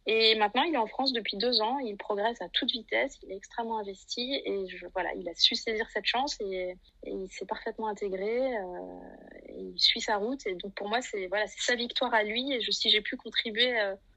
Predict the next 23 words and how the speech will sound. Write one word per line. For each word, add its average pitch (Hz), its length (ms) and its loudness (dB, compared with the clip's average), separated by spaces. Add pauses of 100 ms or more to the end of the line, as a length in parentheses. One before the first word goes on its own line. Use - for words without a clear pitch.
(140)
au 214 120 0
départ, 240 640 2
en 196 120 -8
fait, 202 280 2
à, - 320 -4
à 185 40 2
l'aider, 214 380 0
je, 233 120 -4
je, 185 140 2
j'en 180 180 -8
suis - 160 4
vraiment 220 220 -2
très 254 260 0
heureuse 240 260 2
et 226 60 0
je 202 100 -2
me 202 80 -2
dis 226 140 -2
que - 140 -10
des 190 120 -2
talents 233 280 4
pareils, 240 420 4 (100)
c'est, - 180 -16